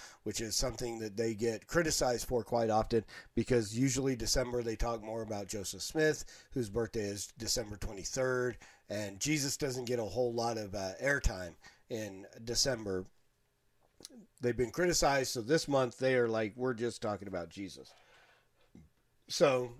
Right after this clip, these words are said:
instead, he's talking about the history and the people and this and that. Why is that significant? Because they're going to plug in their false Jesus into this,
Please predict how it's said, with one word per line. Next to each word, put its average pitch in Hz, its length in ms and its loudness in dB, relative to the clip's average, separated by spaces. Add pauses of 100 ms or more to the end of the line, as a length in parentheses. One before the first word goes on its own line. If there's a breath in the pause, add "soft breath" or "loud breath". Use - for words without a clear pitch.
(180)
instead, 127 480 0
he's 113 200 -4
talking 120 340 -2
about 104 240 -4
the 107 60 -6
history 147 440 4
and 120 140 -2
the 131 40 -4
people 135 440 2
and 120 100 -6
this 143 180 -2
and 294 100 -4
that. 175 240 -2 (1040)
Why 139 220 2
is 160 180 2
that 147 160 0
significant? 120 600 -4
Because 131 340 -2 (300 loud breath)
they're 175 220 8
going 185 280 10
to 143 80 4
plug 160 360 8
in 139 320 6
their 120 180 2
false 151 560 0
Jesus 123 800 -2 (540)
into 175 380 4
this, 104 580 0